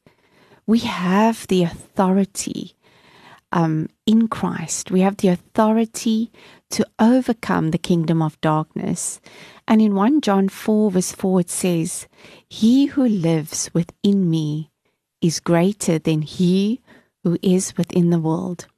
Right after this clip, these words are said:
So what is God saying? The Spirit that He's given us, the Holy Spirit in us, when we've got the Spirit, we've got power. And that power is the authority of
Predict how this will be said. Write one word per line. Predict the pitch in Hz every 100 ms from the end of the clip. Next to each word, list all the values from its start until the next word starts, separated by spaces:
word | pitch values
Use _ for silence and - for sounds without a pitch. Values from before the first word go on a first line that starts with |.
| _ - _ _ - 302
So | - 233
what | 196 226
is | 339 -
God | - 190 190 -
saying? | - - 175 175 170
The |
Spirit | 190 - - 269 262 254
that | 208
He's | - 185 -
given | 196 190
us, | 185 -
the | 180 185
Holy | 196 214
Spirit | - - 185 -
in | 214
us, | 180 170 - - - _ _ _ _ _ - _ _ _ _ _ _ _ _ -
when | 226 269
we've | 285 -
got | 214 -
the | 254
Spirit, | - - 208 196 180 -
we've | 170
got | - 185 - -
power. | 202 190 170 175 175 180 _ - _ _ _ -
And | 196
that | 214 254 _
power | - 247 233 226 165 156 160
is | 202 185
the | 196
authority | 185 - - 214 214 233 240 - 254
of | 226